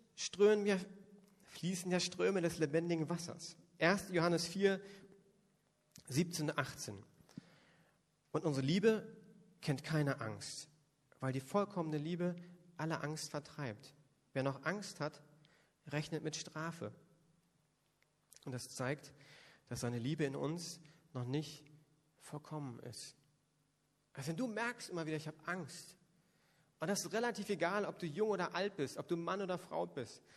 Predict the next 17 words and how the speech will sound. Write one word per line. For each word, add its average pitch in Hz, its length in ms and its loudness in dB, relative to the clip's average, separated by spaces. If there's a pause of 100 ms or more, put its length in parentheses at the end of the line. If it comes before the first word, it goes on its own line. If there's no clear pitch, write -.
(200)
Ich - 60 -20
glaub, 180 180 2
als 170 200 -4
tougher 202 320 2
Mann 185 280 2
in 185 80 -4
der 170 160 0
Wirtschaft 196 500 2 (300)
kannst 202 240 -8
du - 80 -8
Ängste 190 380 -4
haben. 101 240 -10 (1500)
Angst, 175 380 -4 (120)
keine 208 300 -6
Anerkennung 117 440 -8
zu - 120 -20
bekommen. 110 340 -8